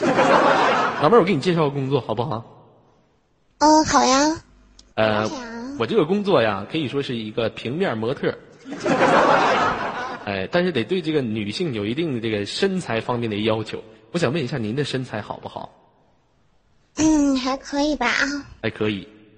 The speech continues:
Speaker 1: 呃，能不能跟大家来分享一下子？
Speaker 2: <laughs>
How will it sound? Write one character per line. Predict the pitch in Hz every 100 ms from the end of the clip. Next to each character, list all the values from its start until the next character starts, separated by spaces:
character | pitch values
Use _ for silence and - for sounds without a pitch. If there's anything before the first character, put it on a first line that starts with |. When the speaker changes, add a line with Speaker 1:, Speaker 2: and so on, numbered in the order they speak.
| _ _ _
Speaker 1:
呃， | 101 98 98 95 - - - _ _
能 | 127
不 | 185
能 | 156
跟 | 165
大 | 160
家 | 113 135 139
来 | 117
分 | 127 127 120
享 | 104
一 | -
下 | - -
子？ | - _ -
Speaker 2:
<laughs> | 269